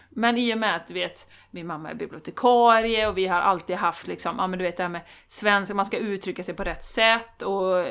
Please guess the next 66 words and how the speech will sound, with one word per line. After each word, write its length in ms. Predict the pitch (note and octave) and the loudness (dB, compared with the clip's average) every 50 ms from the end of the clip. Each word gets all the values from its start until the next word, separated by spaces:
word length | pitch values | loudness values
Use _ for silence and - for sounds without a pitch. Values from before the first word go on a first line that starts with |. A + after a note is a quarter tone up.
| G#2+ G#2 - - - - | -6 -10 -12 -14 -16 -12
bla, 280 | - F#3 F#3+ F3+ F3+ E3+ | -6 -4 -2 0 0 -2
bla, 80 | F3 | -4
bla, 140 | - F3+ D#3+ | -4 -6 -6
du 80 | - - | -6 -6
vet. 120 | E3 - | -10 -10
Så 120 | - - - | -2 4 6
jag 60 | A#3 | 8
har 60 | B3 | 8
varit 180 | D#4+ E4 - D4+ | 6 6 4 -2
lite, 480 | D#4+ F#4 G4+ F#4+ C#4 A#3+ B3 - - | -6 -4 -2 -2 -2 -2 -2 -4 -2
haft 220 | C4 F4 - - C4+ | 0 0 0 0 -2
ett 80 | G#3+ | 2
motstånd 720 | A3 C4 F4 F#4 D4+ G#3+ - - - - - E4+ G4+ G4+ F#4+ | 2 2 4 2 0 0 -2 -4 -4 0 0 0 2 2 2
där 360 | - - - B2 A2+ - - - - - | 2 2 0 -2 -6 -8 -12 -18 -14 -12
liksom 360 | F#3 F3 - G#3 F3 E3+ - - | -10 -8 -6 -6 -6 -6 -8 -10
i, 360 | G3 G3 F3+ - - - G#3+ | -8 -8 -8 -8 -6 -6 -6
i 40 | F#3+ | -6
mig 160 | F3+ E3+ F3 | -6 -8 -4
själv. 280 | - C#4+ D#4 E4+ F3 - - - - - - - - - - - - - - _ - | 0 2 2 2 2 -2 -8 -16 -18 -18 -20 -20 -20 -20 -20 -20 -20 -20 -20 _ -2
Och 100 | G#4 F4+ | 4 6
då 100 | B3+ A#3 | 6 6
tänkte 340 | A#3+ A4 G4+ C#4 A#3+ - | 6 2 2 2 2 4
jag 120 | F4 D4 D4 | 2 2 4
så 60 | D4+ | 4
här 180 | C4+ A3 F#3+ F#3+ | 4 4 4 2
då 220 | A3 G#3 F#3 F3 | 0 0 0 0
under 320 | E3+ G#3 G3 G3+ G3+ F#3+ | 0 0 0 0 -2 -2
en, 120 | F#3+ F#3+ F#3+ | -2 -4 -4
så 80 | A3+ | -4
en 200 | A#3+ C4+ E4 E4+ | -4 -4 -4 -4
e-bok 460 | D#4 D#4+ D#4 C4+ G3+ F#3 F3+ F3 - - | -4 -2 -2 -2 -2 -2 -4 -6 -6 -6
då. 260 | F3+ - - - - - _ _ _ _ | -6 -6 -6 -8 -14 -20 _ _ _ _
Det, 280 | - - C#4+ D4 C4 - | -6 0 2 2 4 4
dels 280 | A3+ D4 D4 C#4+ D4 | 4 4 4 4 4
är 60 | D#4 | 2
det 60 | C4 C#4 | 4 4
ju 60 | C4 | 4
inte 160 | B3 A3+ G3+ | 4 4 0
liksom 240 | G3 G3+ - G3 G#3 | 0 0 -2 -4 -2
tvåhundra 400 | - A3 G3+ F3+ F#3 F#3 F3+ G3 | 0 2 2 2 2 0 -4 -2
sidor 420 | - B3+ B3+ A#3 G3+ F#3+ C#4 D#4 | -2 -2 0 0 2 2 2 2
man 160 | D#4 D#4 D4+ | 4 4 4
gör 200 | C#4+ A#3 E3+ C#3+ | 6 4 4 2
då, 280 | D3+ - - - B3 D4+ - - _ _ _ | 0 -2 0 0 0 0 0 -6 _ _ _
för 160 | - - - | -10 -6 0
det 140 | G#3 B3+ B3 | 4 6 8
hade 180 | B3 B3 A#3+ A#3+ | 8 8 8 6
jag 100 | A3+ G#3 | 4 2
inte 120 | F#3 F#3+ | 0 -4
mäktat 320 | F3+ F3+ E3+ - - E3+ F3 | -6 -6 -6 -6 -6 -6 -4
med 300 | F3+ F3+ G3 G3+ G3 G3+ | -2 2 2 2 2 2
nu, 120 | G3 - | 0 -2
det 100 | - F3 | -4 -4
kände 180 | - F#3+ D3+ - | -4 -4 -6 -6
jag 80 | C#3+ | -6
bara, 100 | - - | -8 -6
nej, 260 | - F#3 F3+ F3 F3 - | -4 -4 -4 -6 -6 -6
det 100 | - F3 | -8 -8
är 40 | F3 | -8
inte 160 | E3+ - E3 | -8 -10 -12
för 100 | - D#3+ | -10 -10
mig. 180 | - - - _ - - - - - - _ _ | -10 -10 -10 _ -20 -20 -20 -20 -20 -20 _ _
Men 320 | - A3+ A#3 A#3+ A#3 A3+ | 4 8 8 8 8 6
liksom 300 | A#3 B3 A#3+ B3+ A#3+ G#3 | 4 0 0 -2 -2 -2
att 120 | A3 B3+ A#3 | 0 2 4
göra, 500 | C4 C4 B3+ A3 G#3 G#3 A3+ C4 D#4 | 4 4 4 4 4 6 6 4 4